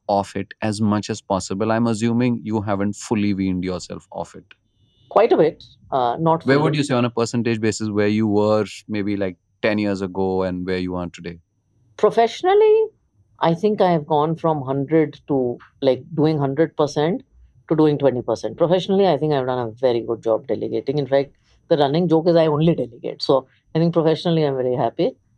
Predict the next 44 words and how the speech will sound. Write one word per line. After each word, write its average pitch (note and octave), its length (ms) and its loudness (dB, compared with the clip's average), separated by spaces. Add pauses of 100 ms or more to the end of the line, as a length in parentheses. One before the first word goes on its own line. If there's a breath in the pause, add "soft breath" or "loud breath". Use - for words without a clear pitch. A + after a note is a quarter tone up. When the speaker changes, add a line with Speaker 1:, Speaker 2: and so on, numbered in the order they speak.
(240)
Speaker 2:
Personally, C#4+ 480 2
I G#3+ 120 4
still F3+ 500 -4
take D3 260 4
a C#3+ 60 4
lot C3 260 0
more B2+ 220 -2
load, A#2 480 -4
uh, A2+ 400 0 (100)
than B2 220 0
I A2+ 140 -2
should. A2+ 360 -10
So D3 320 -2 (300 soft breath)
personally, F3 460 2
I A#2+ 120 2
have G#2+ 140 -4
some A2+ 200 -8
work A2 300 -8
to - 80 -14
do. - 180 -18
Speaker 1:
How C#3+ 140 0
do D3 80 -2
you D3+ 120 -2
go C3 100 -2
from B2+ 340 -4 (120)
hundred A2+ 320 -6
to A#2 80 -20
twenty G#2 260 -4
percent? F#2 380 -10
What F#2+ 200 -4
were A2 200 -4
the G#2+ 100 -4
unlocks F#2+ 880 -4 (120)
that G2+ 180 -2
happened G2 320 -4
along F#2 300 -2
the F#2 100 -6
way F#2 160 -6
that F2+ 220 -10 (580)
delegation A2 800 -2
is, A#2 380 -4
but G#2+ 160 -2 (200)
it's A2+ 140 -8
just - 360 -6